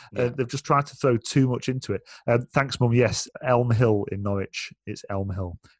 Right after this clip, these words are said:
Speaker 1: Google Elm
Speaker 2: Elm
Speaker 1: Hill.
Speaker 2: Hill.
Speaker 1: That's what it is. That's where it's shot. It's a really lovely
Speaker 2: Yeah.
Speaker 1: little road. I would love to go there sometime, but that's where it's shot. Thanks, Mum. Um,
Speaker 2: Yeah.
Speaker 1: yeah, um,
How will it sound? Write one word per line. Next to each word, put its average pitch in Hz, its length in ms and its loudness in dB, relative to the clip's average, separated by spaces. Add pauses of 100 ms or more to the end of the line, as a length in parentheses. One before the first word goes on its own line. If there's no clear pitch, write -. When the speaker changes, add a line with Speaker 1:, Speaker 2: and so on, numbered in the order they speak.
Speaker 1:
Google 143 280 0
Elm 139 160 2
Speaker 2:
Elm - 40 2
Speaker 1:
Hill. 127 160 4
Speaker 2:
Hill. 90 140 -16
Speaker 1:
That's - 220 -8
what 127 120 0
it - 80 -4
is. 143 160 0
That's 113 180 -6
where 113 80 0
it's - 100 -6
shot. - 200 -4
It's - 160 -20
a 208 40 -12
really 208 320 0
lovely 131 300 4
Speaker 2:
Yeah. 123 40 6
Speaker 1:
little 120 140 4
road. 113 180 4 (100)
I - 40 -6
would 120 160 -2
love 143 140 -4
to - 100 -10
go 120 140 2
there 92 140 -4
sometime, 95 420 -12 (420)
but 92 160 -10 (220)
that's - 260 -14
where 95 140 -10
it's - 100 -16
shot. - 220 -18
Thanks, 107 280 -10
Mum. 110 140 -6 (400)
Um, 113 280 0
Speaker 2:
Yeah. 117 80 -12 (600)
Speaker 1:
yeah, 143 300 4 (120)
um, 139 260 4